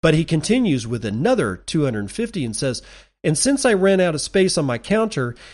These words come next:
here's my Zapvert. If you are in need of an English-Spanish translation for a web, app, game, email, book, or any kind of document, hit me up on Nostr.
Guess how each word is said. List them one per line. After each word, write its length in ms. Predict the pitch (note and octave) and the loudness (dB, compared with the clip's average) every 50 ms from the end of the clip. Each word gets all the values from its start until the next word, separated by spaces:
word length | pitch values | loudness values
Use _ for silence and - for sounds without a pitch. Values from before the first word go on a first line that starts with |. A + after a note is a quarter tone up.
| - _ | -14 _
here's 320 | - D#3+ D#3 D#3+ D#3+ C3+ | 0 2 2 4 2 2
my 240 | C#3 C#3 B2+ C3+ C#3+ | 0 0 0 0 0
Zapvert. 720 | C#3 C3+ F#3+ G3+ G#3 G3+ E3+ D3 A2 F2 D2+ - - - - _ _ _ - - _ _ _ _ _ _ _ | 0 2 2 2 2 0 -4 -6 -8 -8 -8 -8 -14 -20 -20 _ _ _ -20 -20 _ _ _ _ _ _ _
If 460 | - A#3 A#3+ E3+ G#2 F#2 - - - - _ | 2 4 4 4 2 0 -6 -14 -20 -14 _
you 320 | - C3+ D#3 G3+ B3 C4 A3 | -4 0 2 2 2 4 2
are 160 | G3 F#3+ F3+ | 2 2 2
in 120 | D3+ C#3 | 2 4
need 240 | D3+ F3+ A3+ B3 F3+ | 2 2 2 0 0
of 120 | A#2+ F#2+ | -2 -2
an 100 | G#2+ G#2+ | -4 -6
English-Spanish 1040 | C3 - G#3+ F#3+ A3+ A3+ A3+ A#3+ B3 A#3+ - - - - - G3+ G3+ G#3 G#3 G3+ G3 | -4 0 2 2 2 2 0 -2 -2 -2 -4 -8 -8 -2 0 2 2 4 2 2 0
translation 720 | - - E3+ D#3 C#3 B2 A#2 C#3+ E3+ F#3+ F#3+ - - G#3+ F#3+ | -2 -2 -2 0 0 0 0 0 0 0 0 -2 -4 -4 -4
for 220 | - - C3+ A#2 | -4 -2 -2 -2
a 80 | G#2+ G2 | -2 -2
web, 500 | F#2+ C3 D#3+ F#3+ G#3 A3 A3+ G#3+ G#3+ - _ _ _ _ _ B2 | 0 2 2 2 2 2 -2 -4 -8 -14 _ _ _ _ _ -6
app, 340 | C3+ D#3 F3 F#3 - - - - _ _ _ _ | -4 -4 -4 -6 -8 -12 -18 -20 _ _ _ _
game, 420 | - D3 D#3 E3+ F3+ G3 G3+ E3+ - - _ _ - | 0 2 2 2 2 0 0 -2 -6 -10 _ _ -6
email, 560 | C3+ D3 F3 F#3 F#3+ F#3+ G3 F#3+ F#3 F3+ - - | -4 -2 0 0 0 0 0 -2 -4 -6 -10 0
book, 340 | B2+ G3+ G#3+ D#3 C3 C3 - - - - - | 2 4 4 4 2 -2 -6 -14 -20 -20 -10
or 180 | - A#2+ B2+ - - | -6 -6 -4 -2 2
any 180 | E3 G3+ C4 | 2 2 2
kind 220 | - - A3+ G#3 D#3+ | 2 2 2 2 2
of 60 | D3 | 4
document, 520 | F3+ F#3 G#3+ G#3 - D3 C3+ D3 D3+ - - _ | 2 2 0 0 0 0 0 0 -2 -6 -8 _
hit 220 | - F3+ C#4 - | 2 2 2 4
me 100 | B3+ A#3+ | 4 4
up 180 | B3 B3 B3 B3+ | 4 4 4 2
on 140 | G3 F3 F3+ | 2 2 2
Nostr. 460 | G3 A#3+ C4+ B3+ - - F#2+ D2 - | 0 0 0 -2 -2 -6 -10 -10 -12